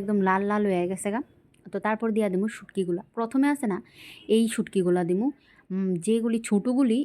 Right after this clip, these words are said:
এডি পরে দিমু, নাহলে ওইগুলি ভাঙা যাবো গা। তাহলে এডি দিয়া সেরা একটু লাড়াচাড়ি কইরা এভাবে মধ্যের দিকে একটু জলটা যাতে নাইমায়া পড়ে, যতটুকু জল আছে এটা দিয়া দিবা। তো যখন দেখবা জলগুলো একদম, আহ,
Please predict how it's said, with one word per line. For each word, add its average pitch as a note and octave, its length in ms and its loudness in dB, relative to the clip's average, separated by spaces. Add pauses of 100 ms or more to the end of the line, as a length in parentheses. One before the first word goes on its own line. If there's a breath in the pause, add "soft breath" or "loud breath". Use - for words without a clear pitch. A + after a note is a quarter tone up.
(100)
এডি G3+ 140 0
পরে A3 240 2
দিমু, F3+ 200 2
নাহলে F3 220 2
ওইগুলি G#3 260 0
ভাঙা E3 360 2
যাবো E3 160 -2
গা। F3 120 -10 (540)
তাহলে B3 200 -4
এডি A#3+ 160 -2
দিয়া B3+ 200 0
সেরা B3 300 -2
একটু G#3+ 200 -6
লাড়াচাড়ি G3 440 -2
কইরা G3 240 -2 (380 soft breath)
এভাবে A3+ 340 2 (120)
মধ্যের G3 280 -2
দিকে A3 200 -2 (100)
একটু - 160 -12 (100)
জলটা G#3+ 260 0
যাতে F#3+ 200 -2
নাইমায়া G#3 520 2
পড়ে, G3+ 160 0
যতটুকু G3+ 380 -2
জল G3+ 220 2
আছে A3 320 -2
এটা E3 120 -2
দিয়া E3+ 280 -2
দিবা। E3+ 220 -2 (1300 loud breath)
তো G3+ 60 -2
যখন G3 360 0
দেখবা A#3 300 0 (280)
জলগুলো G3+ 380 4 (100)
একদম, G3 220 -2 (180)
আহ, E3+ 360 2